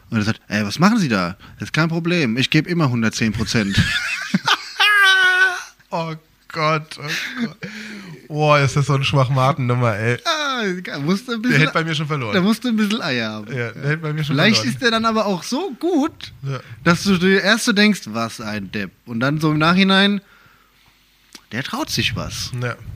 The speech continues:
Speaker 2: Ja.
Speaker 1: Ja.
Speaker 2: Ja.
Speaker 1: Das hast du ja oft, dass dann die Leute im Bewerbungsgespräch da sitzen wie so ein Hühnchen. Und,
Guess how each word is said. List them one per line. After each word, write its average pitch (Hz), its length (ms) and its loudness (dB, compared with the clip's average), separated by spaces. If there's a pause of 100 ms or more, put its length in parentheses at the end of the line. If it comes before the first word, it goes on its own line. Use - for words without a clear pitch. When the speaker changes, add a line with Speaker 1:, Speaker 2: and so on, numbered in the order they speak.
(340)
Speaker 2:
Ja. 127 200 -6 (260)
Speaker 1:
Ja. 107 100 -10
Speaker 2:
Ja. 120 100 -10 (340)
Speaker 1:
Das 92 200 -6
hast 151 200 -2
du 151 40 0
ja 90 60 0
oft, 95 240 -6
dass 107 140 -6
dann 113 120 -2
die 113 80 0
Leute 123 280 -2
im 123 100 -2
Bewerbungsgespräch 123 840 -4
da 110 180 -4
sitzen 135 340 -6
wie 123 80 0
so 117 100 -4
ein 110 60 -2
Hühnchen. 160 460 0 (1000)
Und, 123 320 0